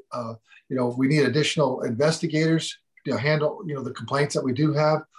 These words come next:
or investigate people and just m-, get them,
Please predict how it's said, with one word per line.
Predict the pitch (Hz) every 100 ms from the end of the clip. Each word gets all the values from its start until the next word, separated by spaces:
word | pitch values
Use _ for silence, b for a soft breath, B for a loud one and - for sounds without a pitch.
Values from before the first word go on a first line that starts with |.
| _
or | 110 113
investigate | - 120 139 139 147 143 139
people | 151 156 160 B B
and | 165 170
just | 240 233
m-, | 202 202
get | 147 185
them, | - 175